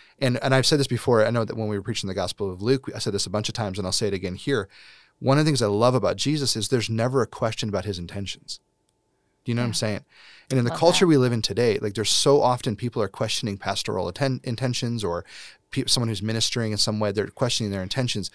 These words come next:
Speaker 1: I would love to live in a world that doesn't need to question intentions. I both welcome the fact that people feel like they need to question, uh, and I'm, I'm gonna be wise in that regard. But I wish that we lived in a world that no one questioned, that everyone just trusted that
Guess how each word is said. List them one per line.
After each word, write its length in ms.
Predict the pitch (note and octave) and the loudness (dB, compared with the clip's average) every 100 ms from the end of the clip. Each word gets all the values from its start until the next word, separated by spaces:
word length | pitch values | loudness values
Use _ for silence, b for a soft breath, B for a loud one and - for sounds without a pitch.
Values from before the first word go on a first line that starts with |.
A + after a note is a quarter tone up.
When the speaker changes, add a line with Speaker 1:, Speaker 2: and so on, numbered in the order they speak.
| B B B | B B B
Speaker 1:
I 120 | C3 | 2
would 120 | C#3+ | 4
love 320 | A#2+ A2+ C3 D#3 | 4 4 4 4
to 120 | C3 | 0
live 160 | G2 F2 | 0 0
in 60 | |
a 40 | E2 | -4
world 340 | F2+ E2+ - - | -8 -8 -8 -4
that 120 | G#2+ | 0
doesn't 280 | A#2 G#2+ F2+ | 0 -2 -4
need 300 | G#2 A#2 B2 | -4 -2 -2
to 60 | G#2 | -4
question 380 | - G2+ - | -4 -6 -4
intentions. 600 | F#2+ F2+ F#2 E2+ E2+ - - b b b b b | -6 -6 -8 -8 -8 -10 -10 b b b b b
I 60 | B2 | 0
both 280 | A#2 B2+ - | 4 4 4
welcome 400 | A#2 C#3+ - C#3+ | 4 4 4 0
the 80 | G#2+ | 0
fact 260 | - G#2 | -2 -4
that 100 | G#2+ | -6
people 500 | - A2 G2+ F#2+ G2 - | -10 -6 -4 -4 -8 -8
feel 160 | - | -2
like 120 | G2+ | -2
they 100 | F#2+ | -2
need 280 | F#2+ G#2+ C#3 | -6 -2 -2
to 100 | - | -2
question, 540 | - F#2+ F2 - F#2+ C3 b b b b b _ - | -4 -6 -4 -6 -8 -10 b b b b b _ -6
uh, 280 | A2+ G2 G#2 - | 0 0 -2 -4
and 140 | A#2 | -4
I'm, 80 | G#2 A2 | -4 -4
I'm 100 | G#2+ | -4
gonna 100 | G#2 | -4
be 120 | G#2+ | -6
wise 460 | G#2 A2 A#2+ C3 A#2 | -2 2 4 4 2
in 80 | G#2 | -2
that 160 | - | -4
regard. 420 | G2 E2+ E2+ F2+ - b b | -8 -8 -8 -10 -14 b b
But 100 | C#3+ | 4
I 80 | C3+ | 6
wish 200 | C#3 D#3+ | 6 2
that 120 | - | 0
we 80 | A#2+ | -2
lived 160 | A#2 A#2 | -2 -2
in 60 | |
a 40 | A2 | -2
world 200 | A2+ A2 | 0 0
that 120 | A2+ | 0
no 120 | B2+ | 0
one 160 | A#2+ C3 | 0 0
questioned, 500 | - E3 - G2 E2+ | 2 2 2 -6 -2
that 120 | A2 | 2
everyone 220 | A2+ A#2 | 2 2
just 160 | A2 - | 0 0
trusted 420 | - C#3 - F#2+ | 0 0 0 0
that 200 | F#2+ F#2 | 0 -2